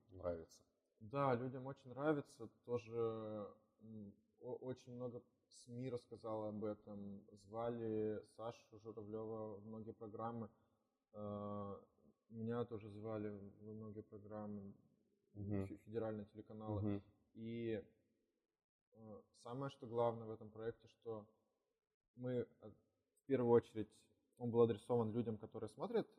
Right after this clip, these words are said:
Speaker 2: этот фильм, но и жизнь Саши, главного героя, она очень сильно изменилась после «За горизонта».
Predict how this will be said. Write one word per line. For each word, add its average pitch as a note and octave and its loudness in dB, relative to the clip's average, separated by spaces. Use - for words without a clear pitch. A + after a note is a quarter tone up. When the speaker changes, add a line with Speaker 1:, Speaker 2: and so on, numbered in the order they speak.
Speaker 2:
этот A#2 -2
фильм, G#2 0
но A#2 4
и A2+ 10
жизнь B2+ 0
Саши, C#3 -4
главного A2 -2
героя, A2+ 6
она G#2+ 0
очень A2 -4
сильно G#2+ -4
изменилась G#2 -6
после G#2+ -20
«За G#2+ -14
горизонта». A2 -6